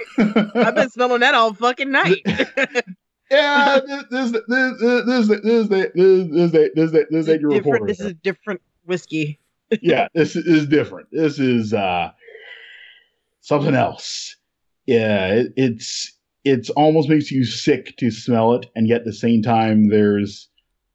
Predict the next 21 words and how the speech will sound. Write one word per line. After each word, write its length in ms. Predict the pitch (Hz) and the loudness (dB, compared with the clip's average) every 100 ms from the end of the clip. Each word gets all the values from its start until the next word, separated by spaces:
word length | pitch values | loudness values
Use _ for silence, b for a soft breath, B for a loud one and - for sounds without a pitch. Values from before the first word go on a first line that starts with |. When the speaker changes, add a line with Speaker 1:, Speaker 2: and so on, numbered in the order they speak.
| _ _ _ | _ _ _
Speaker 1:
something 500 | - - 123 113 107 | -18 -4 0 0 0
else. 520 | 107 85 78 - - - _ - | 0 -2 -6 -14 -20 -20 _ -8
Uh, 100 | 80 | -2
you 160 | 107 - | -2 0
can't 200 | 127 117 | 0 2
quite 320 | 123 - - | 0 -2 -6
place 380 | - 120 113 - _ _ _ _ - | -2 0 0 -4 _ _ _ _ -6
what 520 | 107 104 110 - - | 0 2 2 0 -6
else, 340 | 104 90 87 - | -4 -4 -6 -4
but 220 | 107 92 | -4 0
there's, 300 | 101 101 - - _ _ _ _ | -2 -2 -6 -18 _ _ _ _
it's 160 | - 104 | -4 0
a 80 | 113 | 0
weird 520 | 101 120 120 117 110 | 2 0 4 2 2
feeling 440 | - 127 110 87 87 | -2 0 0 0 -2
that 160 | 82 | -2
this 180 | 95 87 | -4 -2
induces 560 | 98 87 95 90 85 78 | -2 0 -2 -2 -4 -2
in 140 | 55 | -2
you. 240 | 50 50 | -2 -4
It's 520 | 64 - - - - | -4 -6 -14 -12 -12